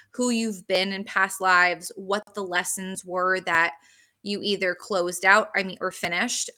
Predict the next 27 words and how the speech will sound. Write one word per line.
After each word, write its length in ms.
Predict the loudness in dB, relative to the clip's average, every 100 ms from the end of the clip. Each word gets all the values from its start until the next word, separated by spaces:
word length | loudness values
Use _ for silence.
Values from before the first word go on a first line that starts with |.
| -6
or 320 | -2 2 0
the 100 | 0
lessons 340 | -2 -2 -6 -6
that 100 | -6
you've 140 | -8
carried 340 | -8 -6 -4
over 280 | -4 -4 -4
into 260 | -4 -8 -10
this 200 | -8 -8
current 400 | -6 -2 -2 -2
life 280 | -4 -4 -6
that 120 | -8
you 120 | -8
sign 260 | -6 -6 -6
up 80 | -10
to 120 | -10
learn 260 | -8 -6
as 140 | -6 -6
a 60 |
soul 340 | -4 -2 -2 -2
before 280 | -6 -8 -4
you're 220 | -4 -4
born 220 | -4 -4
into 200 | -6 -10
your 80 | -8
physical 340 | -4 -4 -4 -8
body. 540 | -4 -4 -2 -4 -6